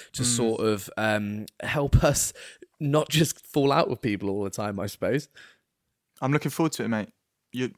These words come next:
Speaker 2: this is
Speaker 1: Okay.
Speaker 2: gonna be good.
Speaker 1: <laughs> Well, it might not be. Who knows?
Speaker 2: It, it, it better be.
Speaker 1: It better be. Okay, good.
Speaker 2: Yeah.
Speaker 1: So the first,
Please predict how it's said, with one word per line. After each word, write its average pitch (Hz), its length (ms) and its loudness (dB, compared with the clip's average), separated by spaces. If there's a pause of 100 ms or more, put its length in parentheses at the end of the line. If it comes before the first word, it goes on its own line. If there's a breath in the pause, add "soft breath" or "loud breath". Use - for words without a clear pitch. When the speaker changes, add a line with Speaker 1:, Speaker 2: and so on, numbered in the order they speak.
(100)
Speaker 2:
this 117 160 -8
is 127 60 -2 (100)
Speaker 1:
Okay. 85 60 -4
Speaker 2:
gonna 131 140 -4
be 131 80 0
good. 127 240 -2 (760)
Speaker 1:
<laughs> - 460 4
Well, 143 300 6
it 110 100 -4
might 160 260 -2
not 147 200 -2
be. 117 160 -2
Who 135 120 -2
knows? 131 260 -2
Speaker 2:
It, 131 140 4 (200)
it, - 260 -2 (100)
it 123 160 6
better 107 200 4
be. 98 160 -4 (240)
Speaker 1:
It 143 160 -2
better 139 200 4
be. 120 180 -2
Okay, 127 300 -2
good. 120 240 -2
Speaker 2:
Yeah. - 60 -12 (360 loud breath)
Speaker 1:
So - 180 4
the 208 120 10
first, 277 500 8